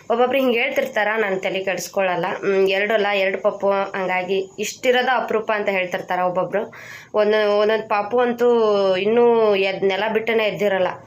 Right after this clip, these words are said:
ಅಂಥದ್ರೊಳಗೆ ಇವ್ರು ಅವಳಿ, ಅವಳಿ ಜೋಳಿ ಅಂತಂದ್ರೂ ಎಲ್ಲರ ಕಡೆ ಹೋಗ್ತಾರೆ, ಎಲ್ಲ ತಿಂತಾರೆ, ಎಲ್ಲ ಓಡಾಡ್ತಾರೆ. ನ್-, ನೆಲಕ್ಕೆ ಹಾಕ್ಬಿಟ್ನಿ ಅಂದ್ರೆ ಒಂದು ಮನಿ ಸಾಲಲ್ಲ, ಅಷ್ಟು ಓಡಾಡ್ತಾರೆ ಇವರು. ಹಂಗಾಗಿ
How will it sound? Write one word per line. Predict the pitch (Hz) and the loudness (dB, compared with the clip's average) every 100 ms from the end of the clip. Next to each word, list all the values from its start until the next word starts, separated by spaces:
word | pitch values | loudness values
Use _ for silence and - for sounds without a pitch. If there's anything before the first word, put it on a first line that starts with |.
| - - - | -20 -20 -8
ಅಂಥದ್ರೊಳಗೆ | 202 208 233 240 240 | -4 0 2 4 4
ಇವ್ರು | 247 240 | 4 4
ಅವಳಿ, | 196 240 - | 4 4 2
ಅವಳಿ | 180 190 240 | 2 2 2
ಜೋಳಿ | 226 240 247 | 4 4 4
ಅಂತಂದ್ರೂ | 220 220 220 233 233 214 | 2 2 2 2 2 2
ಎಲ್ಲರ | 196 202 220 | 4 2 2
ಕಡೆ | 220 214 | 2 0
ಹೋಗ್ತಾರೆ, | 214 - 202 190 | 0 -2 2 2
ಎಲ್ಲ | 196 | 2
ತಿಂತಾರೆ, | 208 214 208 196 190 | 2 0 2 2 4
ಎಲ್ಲ | 190 220 220 - | 4 2 0 0
ಓಡಾಡ್ತಾರೆ. | 185 190 202 202 202 196 196 - - - - | 0 2 0 0 0 0 -4 -12 -20 -10 -2
ನ್-, | 214 - 202 | -2 0 2
ನೆಲಕ್ಕೆ | 233 311 262 | 2 0 -2
ಹಾಕ್ಬಿಟ್ನಿ | 262 254 277 269 | -2 0 0 2
ಅಂದ್ರೆ | 240 254 | 2 4
ಒಂದು | 254 233 220 | 4 4 2
ಮನಿ | 208 208 | 4 2
ಸಾಲಲ್ಲ, | 247 254 208 202 175 | 2 2 2 2 0
ಅಷ್ಟು | 170 - - 277 | -4 -8 -2 2
ಓಡಾಡ್ತಾರೆ | 220 202 196 202 196 | 2 2 0 0 0
ಇವರು. | 185 | 0
ಹಂಗಾಗಿ | 220 196 180 190 196 214 185 | 0 0 0 -2 0 0 0